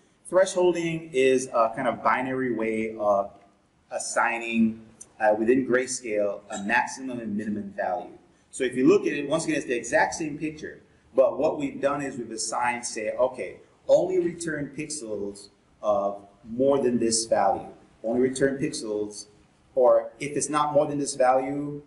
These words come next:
it's black. If it's, you know, so if you look at it, the picture really tells you that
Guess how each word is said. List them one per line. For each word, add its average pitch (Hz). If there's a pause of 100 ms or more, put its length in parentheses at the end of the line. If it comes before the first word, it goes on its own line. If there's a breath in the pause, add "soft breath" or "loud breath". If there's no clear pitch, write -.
(100)
it's -
black. -
If 107
it's, - (460)
you 123
know, 123
so 123
if 127
you 135
look 196
at 170
it, 156
the -
picture 185
really 143
tells 147
you 117
that 110